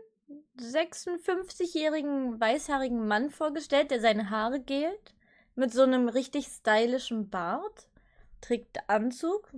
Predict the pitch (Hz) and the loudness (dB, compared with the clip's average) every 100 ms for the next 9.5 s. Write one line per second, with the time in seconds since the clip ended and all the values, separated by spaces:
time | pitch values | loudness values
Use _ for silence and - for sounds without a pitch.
0 | 240 - - 214 285 339 240 - 214 - | -18 -12 0 0 0 -4 -6 -4 -6 -6
1 | - 196 277 254 - 208 196 175 175 262 | -2 2 2 -2 -8 -4 -2 -2 -2 -2
2 | - - - _ _ _ 233 233 226 226 | -4 -8 -18 _ _ _ -4 -2 0 -2
3 | 220 233 220 214 220 208 196 - 180 170 | -2 0 -2 0 0 0 -6 -4 -4 -2
4 | - 392 508 - - 370 392 381 415 415 | -6 -8 -8 -10 6 6 6 4 6 6
5 | - 381 - 320 - 311 311 - 294 - | 6 0 4 4 6 2 4 2 2 2
6 | - - - _ _ _ - _ - 508 | -16 -16 -20 _ _ _ -20 _ 0 4
7 | 480 440 - 392 392 339 - - - - | 4 0 -2 0 0 -2 -4 -4 -4 -2
8 | 381 - 370 415 403 - - 381 359 - | -2 -2 0 4 4 2 0 -2 -2 -6
9 | 330 285 294 294 294 | -2 0 0 0 -4